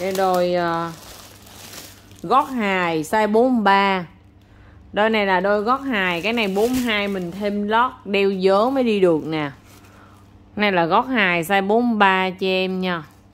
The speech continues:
Da đồ xịn sò cực kỳ, nó mềm á. Cái da nó cầm vào rất là mềm. Đây có may viền chỉ cho em, có nẹp hai bên nè.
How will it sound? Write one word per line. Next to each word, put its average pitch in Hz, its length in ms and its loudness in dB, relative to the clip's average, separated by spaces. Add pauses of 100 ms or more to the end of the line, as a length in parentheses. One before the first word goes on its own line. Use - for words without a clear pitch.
(1200)
Da 190 360 0
đồ 165 180 -4
xịn 135 420 -8
sò 156 540 -4
cực - 260 -12
kỳ, 156 240 -2
nó 156 120 -6
mềm 165 520 -4
á. 185 140 -6 (880)
Cái 208 140 -6
da 190 240 2
nó 202 180 -6
cầm 160 280 -4
vào 151 200 -6
rất 202 140 -6
là 233 80 -6
mềm. 160 480 -4
Đây 185 120 -6
có 208 120 -6
may 196 300 -2
viền 160 320 -4
chỉ 143 500 -6
cho 233 80 -2
em, 185 300 -2
có 208 180 -2
nẹp 180 280 -4
hai 180 280 -4
bên 180 500 -2
nè. 151 120 -6